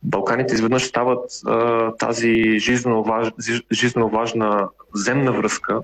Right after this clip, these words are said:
с, а, на Украйна с, а, с останалия свят. И в началото на войната, нека припомним, когато наистина, а, руските атаки бяха, бяха ежедневни и когато, а, към Одеса специално, и трябваше да се, да се търсят алтернативни маршрути за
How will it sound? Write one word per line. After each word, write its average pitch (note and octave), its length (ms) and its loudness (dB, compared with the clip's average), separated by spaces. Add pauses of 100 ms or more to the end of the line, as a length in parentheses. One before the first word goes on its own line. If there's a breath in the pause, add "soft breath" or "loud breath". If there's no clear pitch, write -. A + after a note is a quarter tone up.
с, - 280 -10
а, F#2+ 60 2
на G2 320 2
Украйна G#2+ 460 -2
с, - 120 -8
а, G2+ 80 0 (640)
с - 160 -10 (160)
останалия G#2 360 0
свят. - 300 -2 (560 loud breath)
И A#2 80 2
в - 60 0
началото C3+ 380 0
на C#3 60 2
войната, B2+ 300 0
нека C3+ 160 0
припомним, C3 440 0
когато A#2 480 0 (600)
наистина, G#2+ 640 2 (240)
а, G2 360 -2 (220)
руските A2+ 300 -2
атаки G#2+ 320 -2
бяха, G#2+ 420 0
бяха G#2 280 -2
ежедневни A2 480 0
и G#2+ 40 0
когато, G#2 600 0 (640 loud breath)
а, G2 160 -2
към B2 200 2
Одеса G2 300 0
специално, F#2+ 680 -4 (160)
и G#2+ 60 -4
трябваше G#2 400 0
да G#2 80 0
се, G2 420 0 (300)
да G#2 100 -2
се - 140 -2
търсят A2+ 340 -2
алтернативни A#2 560 0
маршрути G#2+ 500 0
за G2 280 2